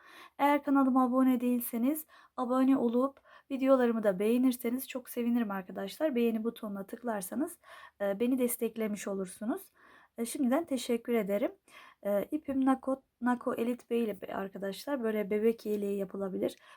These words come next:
Bebek battaniyesi de yapılabilir. E, farklı iplerle de deneyebilirsiniz. Tığ numaram şöyle üç buçuk arkadaşlar. Bu güzel, e, oldu. Çok yumuşacık oldu. O yüzden bu tığla yapacağım.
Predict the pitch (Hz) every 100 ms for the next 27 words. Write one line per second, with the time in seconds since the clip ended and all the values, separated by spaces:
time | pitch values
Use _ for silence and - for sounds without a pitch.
0 | _ 285 269 240 233 233 226 220 214 208
1 | 202 190 190 190 180 208 330 - _ _
2 | - - - - - 220 220 220 277 269
3 | 262 247 254 226 208 190 208 214 220 202
4 | 190 208 190 202 247 - - 285 262 233
5 | 226 226 247 277 - - - _ - -
6 | 247 220 233 - 240 - - 233 - -
7 | - 202 190 190 202 196 - 254 302 _
8 | _ _ _ _ _ _ _ _ - 262
9 | 262 277 269 247 202 202 202 196 - 214
10 | 208 226 240 254 247 240 233 - 208 220
11 | 214 208 208 277 262 214 220 247 233 226
12 | - - 202 202 202 220 240 214 226 233
13 | 294